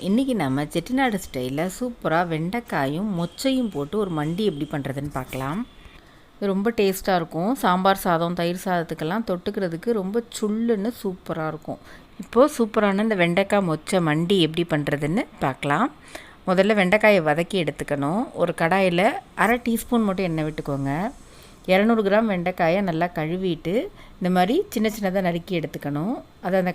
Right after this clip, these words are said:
கடாயில போட்டு வதக்கிக்கணும். முதல்லயே இந்த மாதிரி வெண்டைக்காயை வதக்கி எடுத்துக்கிட்டோம்னாக்கா, அதுல உள்ள இந்த வழுவழுப்பு தன்மையெல்லாம் போயிடும். பாருங்க, சூப்பரா வதக்கியாச்சு. இந்த வழுவழுப்பு தன்மையெல்லாம் கடாயிலேயே ஒட்டிடுச்சு. சுத்தமா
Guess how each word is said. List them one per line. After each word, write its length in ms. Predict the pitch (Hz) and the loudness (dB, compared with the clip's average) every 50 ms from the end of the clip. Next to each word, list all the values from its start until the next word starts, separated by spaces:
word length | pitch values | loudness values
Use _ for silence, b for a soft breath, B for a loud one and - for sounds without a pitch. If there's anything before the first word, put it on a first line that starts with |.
| - 170 | 0 0
கடாயில 280 | 175 185 196 196 190 180 - 165 | 2 2 2 2 0 -2 -4 -6
போட்டு 200 | 151 - - 226 330 381 240 | -6 -2 -2 -2 0 2 0
வதக்கிக்கணும். 640 | 175 165 156 156 - 147 - 156 143 147 170 - - - - - B B B B B B B B B B B B B - - | 0 0 -2 -6 -8 -12 -8 -8 -8 -8 -8 -10 -18 -20 -20 -20 B B B B B B B B B B B B B -6 -2
முதல்லயே 340 | 190 180 208 208 226 247 254 | 0 2 4 6 6 6 6
இந்த 120 | 233 220 208 | 6 4 4
மாதிரி 140 | 190 190 214 214 | 4 4 4 4
வெண்டைக்காயை 400 | 196 175 175 185 202 202 214 208 175 | 4 4 4 4 4 6 6 6 6
வதக்கி 300 | 160 151 185 190 - 226 208 | 6 6 4 2 2 2 2
எடுத்துக்கிட்டோம்னாக்கா, 760 | 190 170 170 - 165 - - 160 147 143 143 143 143 202 202 220 226 | 2 2 0 -6 -6 -2 0 0 2 2 2 0 0 2 4 4 4
அதுல 200 | 202 196 180 165 | 4 4 2 2
உள்ள 120 | 156 165 196 196 | 2 2 2 2
இந்த 100 | 185 175 160 | 2 2 2
வழுவழுப்பு 400 | 156 185 208 220 226 214 - 185 - - | 2 2 2 2 0 0 -2 -4 -4 -2
தன்மையெல்லாம் 440 | 151 151 151 147 143 139 151 - 170 - | -2 -2 0 0 0 0 -2 -2 -4 -4
போயிடும். 420 | 143 135 131 131 135 139 185 233 277 285 - - - - - - - - B B B B B B B B B B - - | -4 -4 -2 -2 -2 -2 -2 -2 -4 -6 -10 -16 -20 -20 -20 -20 -20 -20 B B B B B B B B B B -8 -2
பாருங்க, 300 | 196 175 175 170 175 185 214 247 - - | -2 -2 0 0 -2 -2 -2 -4 -6 -4
சூப்பரா 340 | - 190 185 - 180 185 185 175 | -6 -6 -4 -4 -2 -2 0 0
வதக்கியாச்சு. 760 | 170 160 170 160 - - 175 160 147 135 - - - 147 160 185 233 269 - - - - - - - - - - - - - - - - | 0 -2 -4 -6 -6 -4 -4 -2 -2 -4 -6 -8 -6 -4 -2 -2 -2 -4 -6 -8 -16 -20 -20 -20 -20 -20 -20 -20 -20 -20 -20 -20 -10 -4
இந்த 120 | 175 175 165 165 | -2 0 2 2
வழுவழுப்பு 380 | 165 190 214 240 233 208 - - | 2 4 4 2 2 0 -2 -4
தன்மையெல்லாம் 360 | 180 170 170 170 180 202 202 190 | -2 -2 -2 -2 -2 -2 -2 -2
கடாயிலேயே 420 | 156 151 165 175 175 170 175 175 175 | -2 0 0 0 0 0 -2 -2 -4
ஒட்டிடுச்சு. 500 | 165 170 - 156 151 147 151 147 - - - - - - - - - - - - - - - - - - - | -4 -6 -8 -10 -8 -8 -10 -12 -14 -18 -18 -18 -20 -20 -20 -20 -20 -20 -20 -20 -20 -20 -20 -20 -20 -14 -12
சுத்தமா 400 | 170 165 - - 202 190 202 | -12 -12 -8 -8 -6 -4 -2